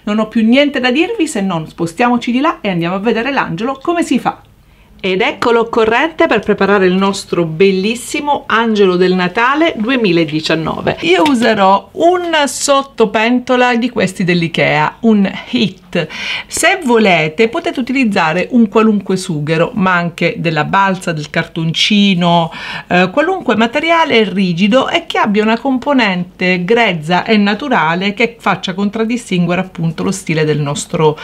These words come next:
angioletto. Poi un gomitolo di lana bianco, del cordoncino dorato, questo del tutto a piacere, forbici e tagliabalza, matita,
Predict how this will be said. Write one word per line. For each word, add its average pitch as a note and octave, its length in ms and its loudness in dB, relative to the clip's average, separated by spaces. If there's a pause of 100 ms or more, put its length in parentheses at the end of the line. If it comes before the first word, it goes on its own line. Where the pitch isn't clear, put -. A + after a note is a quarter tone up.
(300)
angioletto. F#3 1000 -2 (140)
Poi G3 460 2
un F4 180 -4
gomitolo C#4+ 540 0
di A3 100 2
lana G3 260 0
bianco, A3+ 640 0 (180)
del A#3 320 2
cordoncino G3+ 720 2
dorato, G#3 560 0
questo G3 340 -2
del F3 160 -2
tutto F3+ 300 -4
a - 20 -6
piacere, A#3+ 760 0 (340)
forbici G3 1000 0 (180)
e C4 260 0
tagliabalza, G3+ 1200 0
matita, G#3+ 960 0